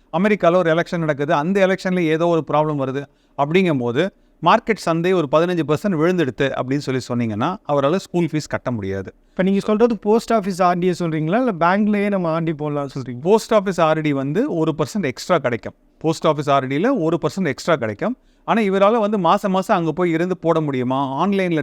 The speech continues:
Speaker 1: டிரான்ஸ்ஃபர் பண்ண முடியுமா அப்படிங்கிறது தெரியாது.
Speaker 2: போஸ்ட் ஆஃபீஸ் ஆர் டி ப்ரிஃபரபிள்.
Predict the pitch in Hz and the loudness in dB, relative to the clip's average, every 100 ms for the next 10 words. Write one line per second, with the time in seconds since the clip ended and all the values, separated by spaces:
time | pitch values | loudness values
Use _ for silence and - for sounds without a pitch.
0 | 131 156 160 156 135 123 117 113 120 - | 0 -2 -2 -2 -2 0 0 0 -2 -4
1 | _ - 117 120 110 120 180 110 107 101 | _ -8 -4 -2 -2 -2 -2 -2 -4 -6
2 | 95 _ 175 202 - 214 196 202 190 233 | -10 _ -4 -2 2 2 2 0 0 -2
3 | 247 185 - 180 226 | -6 -6 -4 -6 -6